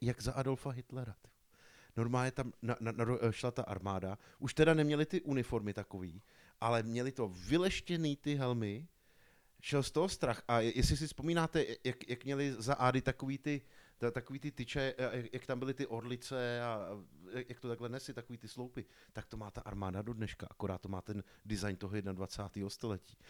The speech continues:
A docela z toho mrazilo, tyjo. Takže pokud třeba jako vás zajímá, tak si to někde vygooglete, já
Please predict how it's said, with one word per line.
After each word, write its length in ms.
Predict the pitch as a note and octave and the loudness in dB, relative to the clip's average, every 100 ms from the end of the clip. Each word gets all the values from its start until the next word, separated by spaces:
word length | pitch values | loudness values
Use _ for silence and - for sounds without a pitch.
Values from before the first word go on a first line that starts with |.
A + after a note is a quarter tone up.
| - - | -18 0
A 100 | A2+ | 2
docela 320 | A#2+ - A#2+ | 6 4 4
z 60 | |
toho 200 | - A#2+ | 4 4
mrazilo, 480 | A#2 A2 G#2+ D#3 B2 | 6 6 4 2 2
tyjo. 300 | - F2+ D#2+ - - - | 0 -2 -2 -6 -16 0
Takže 220 | A2+ G#2+ | 4 6
pokud 320 | - - C#3 | 12 12 12
třeba 360 | - C#3 C3 C3 - - - | 8 10 10 8 6 -4 4
jako 280 | A2+ A#2+ | 6 8
vás 200 | C3 C3 - | 8 6 4
zajímá, 360 | A#2 B2+ B2 B2 | 4 6 6 4
tak 180 | A#2 - | 0 -2
si 80 | |
to 120 | A#2 C#3 | -2 0
někde 260 | C3 C3 | 2 2
vygooglete, 500 | C3+ A#2+ A2+ A2+ G#2 | 2 2 4 4 6
já 160 | A2 | 4